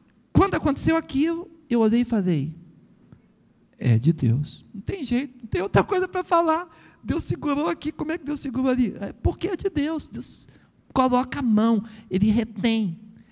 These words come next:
Às vezes a gente não entende, "Mas por que que deixou doer?" Não sei. Alguma coisa Deus está tratando. Agora, junto com a aprovação, Ele coloca o escape. Você crê nisso?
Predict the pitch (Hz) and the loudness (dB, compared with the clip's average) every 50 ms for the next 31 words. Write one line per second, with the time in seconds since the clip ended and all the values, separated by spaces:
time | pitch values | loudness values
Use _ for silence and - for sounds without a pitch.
0 | - - _ _ 156 151 151 165 165 190 185 - - 233 - - - 220 208 196 | -20 -20 _ _ 0 0 0 0 -2 -4 -6 -6 -6 -6 -6 -2 0 0 0 0
1 | 185 233 226 - - - - - - - 339 320 - - 262 208 202 202 185 165 | 0 -2 2 2 2 2 2 -8 -8 -4 -4 -2 -2 -2 -2 -2 2 2 2 2
2 | 156 175 226 339 349 - - 320 311 349 392 415 415 - - - _ _ - - | 2 0 -2 -4 -6 -4 0 0 2 2 0 -2 -4 -8 -16 -20 _ _ -8 2
3 | - 151 151 - - 185 226 269 277 233 - - - - 220 240 247 262 220 269 | 2 2 2 4 4 4 4 4 2 0 -2 -6 0 2 2 4 4 2 0 0
4 | 277 285 285 254 - 254 233 233 - - 330 - - - 175 143 135 139 127 - | -2 -2 -4 -6 -4 -4 -4 -4 -4 -6 -8 -8 -2 -2 0 0 0 -2 -4 -8
5 | - - - - - - - - - - - _ _ _ 139 127 123 143 139 131 | -10 -12 -14 -20 -20 -20 -20 -20 -20 -20 -20 _ _ _ 0 2 6 6 6 6
6 | 131 143 170 233 247 - - 196 - - 175 170 156 147 156 156 - - 165 160 | 6 6 4 4 4 2 0 0 0 2 2 2 4 4 2 2 4 4 4 4
7 | 175 185 214 - - - - - _ _ _ _ 127 165 151 160 156 165 147 139 | 4 0 -4 -8 -12 -18 -20 -20 _ _ _ _ -4 -4 -4 -2 -2 -2 0 0
8 | 139 147 - 185 - - - - 120 104 120 - - - - - - _ _ _ | -2 -2 -4 -6 -6 -6 -6 -4 -4 -4 -4 -4 -6 -10 -10 -10 -18 _ _ _
9 | _ _ _ _ _ _ - - 208 - 240 196 185 214 214 175 - - - - | _ _ _ _ _ _ 0 0 4 6 6 6 8 8 8 8 6 4 0 -6
10 | - | -12